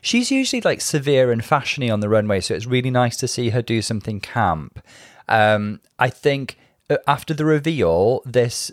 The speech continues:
um, kind of very Dolce and Gabbana, um, leopard print dress giving us, um, this gorgeous Italian housewife character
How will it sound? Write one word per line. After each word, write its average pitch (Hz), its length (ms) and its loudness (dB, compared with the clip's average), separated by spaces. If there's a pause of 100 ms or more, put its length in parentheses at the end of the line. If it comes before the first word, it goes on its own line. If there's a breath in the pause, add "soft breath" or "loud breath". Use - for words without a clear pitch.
um, 113 460 2
kind 120 280 -4
of 113 140 0
very 110 340 2
Dolce 104 400 0
and 95 80 -4
Gabbana, 95 720 2 (340 soft breath)
um, 104 240 2
leopard 101 360 -2
print 90 300 -2
dress 92 520 2
giving 92 340 0
us, 90 380 -2
um, 92 480 0
this 98 140 -4
gorgeous 107 340 0
Italian 98 360 0
housewife 101 440 0
character 92 540 0